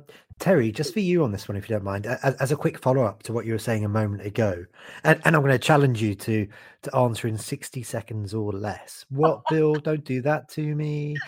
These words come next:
Speaker 1: Um, <laughs> my, my,
Speaker 2: Hear me
Speaker 1: my, my
Speaker 2: laughing,
Speaker 1: cha-
Speaker 2: yes. <laughs>
Speaker 1: <laughs> Yeah, I'd, I'd just love to, to hear from you briefly. Um,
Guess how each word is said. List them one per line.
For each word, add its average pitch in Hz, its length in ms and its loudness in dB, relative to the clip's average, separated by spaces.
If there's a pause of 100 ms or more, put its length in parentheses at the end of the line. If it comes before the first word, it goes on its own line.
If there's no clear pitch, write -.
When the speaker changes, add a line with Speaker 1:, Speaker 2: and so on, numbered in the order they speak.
(280)
Speaker 1:
Um, 135 260 4 (480)
<laughs> - 0 -
my, 120 240 2 (500)
my, 139 300 2 (300)
Speaker 2:
Hear 302 140 8
me 202 160 8
Speaker 1:
my, - 160 6
my 160 120 8
Speaker 2:
laughing, - 220 2 (520)
Speaker 1:
cha- - 480 2 (100)
Speaker 2:
yes. 156 360 -2
<laughs> - 40 -20 (300)
Speaker 1:
<laughs> 180 800 -8
Yeah, 226 140 2
I'd, 226 160 2
I'd 233 120 4
just - 160 -4
love 214 160 2
to, 147 220 6
to 127 240 -2
hear 139 160 2
from 147 200 -4
you 123 120 -4
briefly. 117 400 -6
Um, 135 160 -10